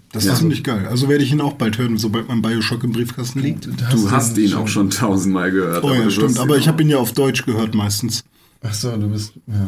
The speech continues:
Speaker 3: nee,
Speaker 1: Weil
Speaker 3: dann hast du ihn nicht gehört.
Speaker 1: der liebe Dome hat ja auf Deutsch gespielt, als ich neben ihm mit Migräne im Bett lag. Der Dominik!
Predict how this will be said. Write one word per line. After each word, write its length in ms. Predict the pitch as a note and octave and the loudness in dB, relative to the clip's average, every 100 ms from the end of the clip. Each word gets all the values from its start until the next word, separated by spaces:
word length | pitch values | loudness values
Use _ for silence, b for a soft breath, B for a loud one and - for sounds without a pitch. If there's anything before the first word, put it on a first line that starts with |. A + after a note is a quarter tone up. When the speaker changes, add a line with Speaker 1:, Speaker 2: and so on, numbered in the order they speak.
| F#2 | -4
Speaker 3:
nee, 120 | G#2+ | -2
Speaker 1:
Weil 200 | A2 B2 | 0 2
Speaker 3:
dann 80 | A2 | 2
hast 160 | G#2 - | 0 -2
du 60 | |
ihn 80 | G2+ | -2
nicht 180 | G2+ - | -2 -4
gehört. 180 | G2+ A#2 | -4 0
Speaker 1:
der 60 | |
liebe 240 | C3+ D3+ C#3+ | 2 4 6
Dome 320 | E3 F3+ E3 | 6 8 8
hat 160 | F3 F3+ | 6 6
ja 80 | |
auf 160 | E3 E3 | 4 6
Deutsch 240 | G#3 A3 | 4 4
gespielt, 340 | A3 - G3+ E3+ | 2 4 6 6
als 160 | C#3+ | 6
ich 120 | D3+ D#3 | 4 6
neben 200 | D3+ D#3+ | 6 6
ihm 120 | D#3 | 6
mit 120 | D#3 | 6
Migräne 380 | D3+ C#3 D3+ C#3+ | 4 4 4 4
im 100 | C3+ | 2
Bett 180 | B2+ C3 | 2 2
lag. 320 | A#2+ A2 - _ _ _ - B B E3 | 0 -2 -6 _ _ _ -18 B B 2
Der 100 | F#3+ | 4
Dominik! 540 | A#3 C#4 D4+ - | 6 6 6 4